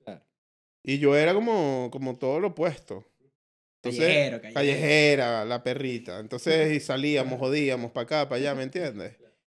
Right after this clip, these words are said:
Speaker 2: Eh, con mi ex fue como, eh, desde, digamos, l-, las responsabilidades en la vida.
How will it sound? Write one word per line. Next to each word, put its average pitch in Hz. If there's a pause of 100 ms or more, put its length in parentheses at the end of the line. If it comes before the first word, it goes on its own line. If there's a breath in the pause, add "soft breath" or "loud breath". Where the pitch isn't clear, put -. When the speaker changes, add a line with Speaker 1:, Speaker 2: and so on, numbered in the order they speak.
(140)
Speaker 2:
Eh, 135
con 139
mi 139
ex - (580)
fue 139
como, 135 (560)
eh, 120
desde, 123
digamos, 123
l-, 180 (640)
las 131
responsabilidades 117
en 214
la 208
vida. 180